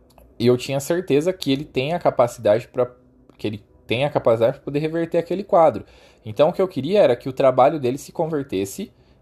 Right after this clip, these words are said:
na reversão do quadro, e é isso que a gente tem observado agora. É... Só que aí tem o fator Rony, né, que hoje ele é o,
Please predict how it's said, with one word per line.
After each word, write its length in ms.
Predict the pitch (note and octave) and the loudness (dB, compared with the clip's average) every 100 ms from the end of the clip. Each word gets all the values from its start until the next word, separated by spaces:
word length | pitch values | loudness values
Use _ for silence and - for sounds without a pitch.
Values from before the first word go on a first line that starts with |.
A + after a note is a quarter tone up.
| - | 0
na 180 | C3+ | 2
reversão 480 | G2+ G#2 A#2+ C3+ D3+ | 2 2 -2 -2 -4
do 80 | D#3+ | -4
quadro, 480 | - B3+ D3 F#2 C#2 | -2 0 0 -2 -6
e 100 | G2+ | 0
é 80 | G2+ | 0
isso 140 | G2+ | -2
que 60 | A#2+ | -8
a 40 | |
gente 140 | A#2 | -10
tem 140 | - C3 | -6 -6
observado 500 | C3+ - C#3+ C#3+ D#3+ | -4 -4 0 2 0
agora. 420 | F#3 D3+ G#2+ E2 - _ _ _ _ - | 0 2 2 -2 -14 _ _ _ _ -8
É... 520 | G2 F#2+ F#2 F#2 - - _ _ | -4 -2 0 -2 -6 -14 _ _
Só 180 | - G3 | 0 0
que 100 | G3+ | 2
aí 160 | F#3+ | 0
tem 240 | G3 - F#3+ | -2 -6 -4
o 40 | |
fator 360 | F#3+ F#3+ F#3+ G3 | 0 2 2 0
Rony, 320 | D#3+ G2 F2 | 0 -2 -4
né, 200 | F2+ A2+ | -4 -6
que 340 | - - G2+ | -6 -12 -8
hoje 300 | G#2 B2 E3 | -2 -2 -2
ele 260 | D#3 C#3 C3+ | -2 -2 2
é 100 | B2 | 4
o, 520 | C3 C#3+ C3+ A2 F#2 | 4 2 0 -2 -4